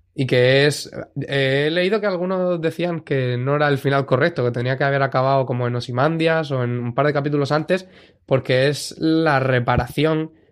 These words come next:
que la serie o que los creadores le hacen un poco al pobre Jesse,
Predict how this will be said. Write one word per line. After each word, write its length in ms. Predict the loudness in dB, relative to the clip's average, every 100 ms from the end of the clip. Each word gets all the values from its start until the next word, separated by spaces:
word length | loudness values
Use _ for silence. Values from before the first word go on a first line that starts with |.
| _ _
que 140 | -2 2
la 140 | 2
serie 420 | 0 0 2 2
o 60 | 0
que 80 | -2
los 100 | -2
creadores 420 | -2 0 0 0
le 80 | -2
hacen 200 | -2 -2
un 80 | -2
poco 160 | 0
al 60 | 0
pobre 260 | 2 2 2
Jesse, 400 | 0 0 -4